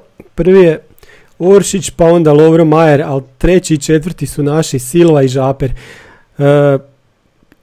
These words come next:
zanimljivo bi bilo vidjeti šta da mi nismo imali one prve tri utakmice onake kakve smo imali i gdje bi onda bili naši igrači ili kad bi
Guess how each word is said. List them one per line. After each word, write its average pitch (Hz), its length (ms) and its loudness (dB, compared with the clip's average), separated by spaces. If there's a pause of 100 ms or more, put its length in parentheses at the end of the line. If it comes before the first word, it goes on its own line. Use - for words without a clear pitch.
(360)
zanimljivo 190 580 2
bi 175 120 2
bilo 214 280 2
vidjeti 208 420 -2
šta 220 220 -2
da 196 100 0
mi 185 140 0
nismo 185 280 -4
imali 170 260 0
one 165 200 0
prve 165 360 -2
tri 160 240 0
utakmice 139 540 -4
onake 139 300 -6
kakve 135 340 -8
smo 139 220 -10
imali 151 360 -2
i 139 40 -4
gdje 147 260 2
bi 139 140 0
onda 139 200 -2
bili 135 260 -2
naši 123 340 -6
igrači 135 460 -10
ili 170 280 -2
kad 170 180 -2
bi 175 200 -6